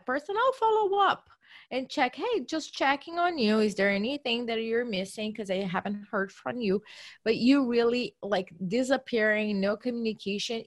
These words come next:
is a red flag. And you cannot ignore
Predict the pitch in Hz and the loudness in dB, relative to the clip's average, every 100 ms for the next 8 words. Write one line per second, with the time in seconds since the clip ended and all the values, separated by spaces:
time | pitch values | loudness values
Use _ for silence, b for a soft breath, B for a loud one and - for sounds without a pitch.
0 | - 202 220 208 233 196 165 165 170 _ | -6 -4 -4 -2 -4 -2 0 0 -4 _
1 | _ _ _ _ _ _ _ _ - 156 | _ _ _ _ _ _ _ _ -4 -2
2 | 160 151 139 - - - _ _ _ _ | 0 -2 -4 -8 -18 -20 _ _ _ _
3 | _ 185 185 185 - 190 165 165 165 - | _ -2 0 0 -2 -2 0 2 0 0
4 | 202 165 165 165 165 | -6 -2 0 2 2